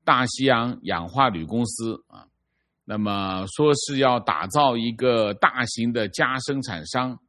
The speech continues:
要打破中国在镓市场的主导地位。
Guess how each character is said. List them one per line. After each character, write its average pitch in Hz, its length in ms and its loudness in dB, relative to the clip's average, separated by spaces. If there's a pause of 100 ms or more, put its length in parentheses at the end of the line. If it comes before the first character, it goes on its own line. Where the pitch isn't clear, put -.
(600)
要 143 180 2
打 85 300 -2
破 131 340 -2
中 143 260 -4
国 117 200 -2
在 107 400 -2
镓 131 300 0
市 139 240 -6
场 85 200 -8
的 85 140 -6
主 107 180 -8
导 90 180 -2
地 101 160 -6
位。 113 240 -2